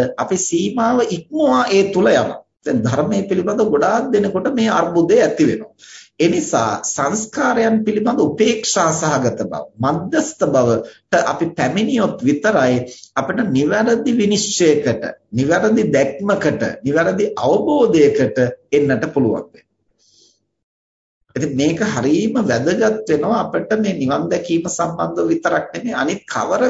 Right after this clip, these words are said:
කාර්යයකදී වුණත් මේක වැදගත් වෙනවා. දැන් අපි හිතමු භාණ්ඩයක් මිලදී ගන්නට ගියයි කියලා. මේ භාණ්ඩයක් මිලදී ගන්නට යනකොට අපි ඔන්න ඒ ජාතියවම හොයලා ඒ ජාතියවම බලලා බලලා දැන් හොයාගෙන හොයාගෙන හොයාගෙන යනකොට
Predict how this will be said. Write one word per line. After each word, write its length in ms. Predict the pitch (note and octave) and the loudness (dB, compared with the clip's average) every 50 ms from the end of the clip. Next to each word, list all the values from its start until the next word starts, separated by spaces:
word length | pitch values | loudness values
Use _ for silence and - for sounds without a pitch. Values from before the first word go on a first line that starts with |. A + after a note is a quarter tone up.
| B3+ - | 0 0
කාර්යයකදී 680 | A3+ A3+ A3 G#3+ A3 A#3 G#3 G3+ G#3 G#3+ G3 F3+ F#3 F3+ | -2 -2 0 0 0 0 0 0 0 0 0 0 0 0
වුණත් 260 | F#3 B3 D#4+ D#4+ - A3+ | 0 0 -2 -2 -2 -2
මේක 180 | G3 G3+ G3+ - | -2 -2 0 2
වැදගත් 580 | A#3+ G#3+ D3+ C#3+ D3+ C#3+ A#2 A2+ F#2+ - - | 2 4 4 4 4 4 4 2 0 -2 -6
වෙනවා. 220 | - - - - - | -12 -14 -14 -6 -4
දැන් 180 | B2+ B2+ A#2+ A#2+ | -2 0 0 -2
අපි 100 | A2+ D3+ D#3 | -2 -2 -2
හිතමු 180 | - D#3 D#3 C#3+ B2+ B2+ | -2 -2 -4 -4 -2 -2
භාණ්ඩයක් 480 | C3 B2+ - - F3 F3+ F#3 F3 - - - | 0 0 0 0 0 0 -2 -2 -2 -2 -2
මිලදී 340 | F3+ F3 F3+ - - - - | -2 -2 0 2 0 0 2
ගන්නට 340 | E3+ E3+ E3+ E3 E3 - - - | 2 2 2 2 0 -2 -4 -2
ගියයි 200 | D#3+ E3+ F#3 E3+ E3 - | 0 0 0 0 -2 -4
කියලා. 220 | E3+ E3+ E3+ - - - - - - - _ | -6 -10 -12 -14 -18 -20 -20 -20 -20 -14 _
මේ 140 | - B2 B2+ | -4 -2 0
භාණ්ඩයක් 460 | C#3 C#3 C#3+ D#3 D#3 D#3 D#3 D3 D3 C#3+ | 0 0 0 0 2 2 2 0 0 0
මිලදී 340 | C#3 C3 D3 D3 D3 D3 C#3+ D3 | 0 0 2 2 2 2 2 2
ගන්නට 340 | C#3+ C#3 C#3+ C#3 C#3+ D3+ C3+ | 2 2 0 0 0 0 0
යනකොට 320 | C3 C#3 - F#3+ - G#3 F3+ | 0 0 -2 -2 -2 -2 -2
අපි 180 | - E3+ E3 D3+ | 0 0 0 0
ඔන්න 180 | - - G3+ | 0 0 -2
ඒ 180 | E3 D3+ C#3+ C#3+ C#3 C#3+ | 0 2 2 2 4 4
ජාතියවම 580 | C#3 C3+ C3 C3+ - C#3 B2+ B2+ B2+ B2+ B2+ B2 A#2+ | 4 4 2 2 0 0 2 2 2 0 0 -2 -2
හොයලා 320 | B2 A#2+ A#2+ C#3+ E3 - D#3 C#3 | 0 0 0 0 0 0 0 0
ඒ 60 | C3+ C#3+ | 2 2
ජාතියවම 560 | C#3+ C#3 C3+ C3+ C3+ C3+ B2+ B2+ B2+ B2 A#2+ A#2 A2 | 2 2 2 2 2 2 2 2 0 0 -2 -2 0
බලලා 320 | G#2+ G#2+ A2+ A#2+ D#3 G3 - | 0 2 2 2 2 0 0
බලලා 280 | B2+ B2+ C3+ C#3 D#3+ - C#3 | 0 0 0 0 0 0 0
දැන් 120 | C#3+ C#3+ - | -2 -2 -2
හොයාගෙන 400 | C3+ B2+ B2 B2 B2 C3+ D3 - - | -2 0 0 0 0 -2 -4 -4 -2
හොයාගෙන 380 | B2+ B2+ B2 A#2+ A#2+ C3+ - C#3+ | 0 0 0 0 -2 -4 -4 -4
හොයාගෙන 400 | A#2+ A#2+ A#2+ B2 C3 B2+ B2+ B2 | -2 -2 -2 -2 -2 -2 -4 -4
යනකොට 540 | A#2+ B2 - - E3 E3 - - - B3+ | -4 -6 -6 -6 -6 -6 -6 -6 -8 -8